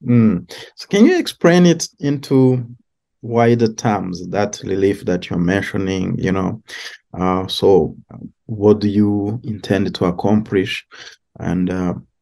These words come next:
of course, you mentioned that people can call, can participate. You can also elaborate more on that, how they can reach out. Is, is it safe? Everyone can reach out. And, uh, yeah,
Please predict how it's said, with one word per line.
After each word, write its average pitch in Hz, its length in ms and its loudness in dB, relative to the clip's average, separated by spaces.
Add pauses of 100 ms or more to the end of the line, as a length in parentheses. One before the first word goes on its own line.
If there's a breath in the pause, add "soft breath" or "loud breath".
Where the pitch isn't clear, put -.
of - 160 -12
course, 110 420 4 (160)
you 101 160 -4
mentioned 98 380 0
that 98 180 -2
people 98 220 -2
can 90 460 -2
call, 95 440 2
can 85 580 -4 (460 loud breath)
participate. - 880 0 (240)
You 98 120 -4
can 101 220 0
also 104 300 2
elaborate 95 560 2
more 87 260 -4
on 87 180 -2
that, - 280 -8
how 90 200 -2
they 90 180 -2
can - 280 -6
reach 98 260 0
out. 98 380 2
Is, 85 220 -8 (340 loud breath)
is 90 140 -2
it 98 120 -2
safe? 120 560 6
Everyone 107 380 4
can 87 200 -6
reach 85 280 0
out. 67 400 0
And, 87 240 -6
uh, - 140 -10
yeah, 95 220 -4